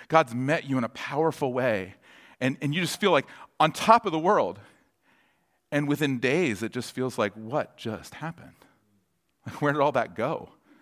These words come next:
The desert is often our experience long prior to the promised land. The promised land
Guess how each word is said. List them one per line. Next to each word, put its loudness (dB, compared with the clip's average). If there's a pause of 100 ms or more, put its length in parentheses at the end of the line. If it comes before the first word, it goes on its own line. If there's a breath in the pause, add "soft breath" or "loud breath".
(2750 soft breath)
The -4
desert -2 (1500 soft breath)
is 0 (1300)
often 0 (420 soft breath)
our 2
experience -6 (300 soft breath)
long -2
prior -2
to -10
the -12
promised -10
land. -14 (920)
The -8
promised 4
land 2